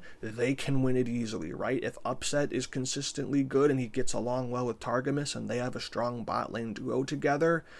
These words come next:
they can win it all very, very easily, right? Upset is great. Bo can be great. Targamas, my expectations are a bit lower on now just because he's bounced around a little bit now, but I do like him still as a support.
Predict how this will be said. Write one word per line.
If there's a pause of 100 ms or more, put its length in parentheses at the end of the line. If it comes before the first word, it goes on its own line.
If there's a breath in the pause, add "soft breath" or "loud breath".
(260 loud breath)
they
can
win
it
all
very,
very
easily,
right?
Upset
is
great. (300 loud breath)
Bo
can
be
great. (380 loud breath)
Targamas,
my
expectations
are
a
bit
lower
on
now
just
because
he's
bounced
around
a
little
bit
now, (260 loud breath)
but
I
do
like
him
still
as
a
support.